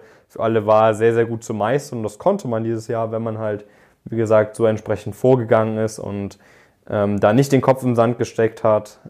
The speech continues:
äh, sondern, ähm, entsprechend trotzdem das Semester durchgezogen hat, auch wenn da ein paar Unsicherheiten waren, trotzdem sich ein Praktikum gesichert hat, vielleicht kurzfristiger als sonst und jetzt gerade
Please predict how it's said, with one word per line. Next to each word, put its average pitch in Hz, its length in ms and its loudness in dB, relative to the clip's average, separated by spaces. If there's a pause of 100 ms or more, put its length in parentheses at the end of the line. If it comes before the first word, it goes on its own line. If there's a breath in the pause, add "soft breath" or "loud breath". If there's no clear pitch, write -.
äh, 104 400 -6
sondern, 104 480 -2 (500 soft breath)
ähm, 101 440 -2
entsprechend 101 540 -4
trotzdem 123 360 0
das 113 140 4
Semester 127 380 4
durchgezogen 120 640 -2
hat, 110 200 -2
auch 107 160 0
wenn 117 120 2
da 113 60 4
ein 110 80 2
paar - 160 -2
Unsicherheiten 107 640 -2
waren, 101 300 -2 (460 soft breath)
trotzdem 123 400 2
sich 110 120 0
ein 113 80 -4
Praktikum 139 480 -2
gesichert 110 400 0
hat, 107 220 -4
vielleicht - 520 -2
kurzfristiger 127 640 0
als 110 140 0
sonst 110 340 -2 (360 soft breath)
und 113 140 -4
jetzt 113 240 0
gerade 110 720 2